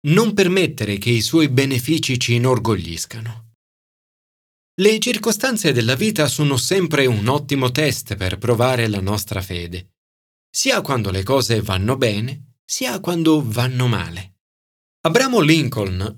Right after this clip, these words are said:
che come presidente degli Stati Uniti ha conosciuto molto bene il fascino e i pericoli del potere, ha detto: "Quasi tutti gli uomini possono sopportare le avversità,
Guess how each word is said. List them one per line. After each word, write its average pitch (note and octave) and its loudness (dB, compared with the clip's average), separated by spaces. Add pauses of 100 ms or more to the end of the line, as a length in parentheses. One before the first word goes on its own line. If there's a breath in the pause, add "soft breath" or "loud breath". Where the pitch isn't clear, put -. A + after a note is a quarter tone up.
che A#2 0
come F#2+ -2
presidente B2 2
degli A2+ 2
Stati C3+ 0
Uniti C#3 2
ha A2+ 0
conosciuto C3 0
molto D#3+ 4
bene C3 2
il E2+ -6
fascino A2+ -2
e G#2 -2
i A2+ 2
pericoli A2+ 0
del G2 -4
potere, A2 -4 (340)
ha G#3+ 2
detto: F#3+ 2 (680)
"Quasi B3 0
tutti A#3 -2
gli F#3+ 0
uomini C3 2
possono C#3+ 0
sopportare C#3 2
le A#2+ 4
avversità, G#2 -4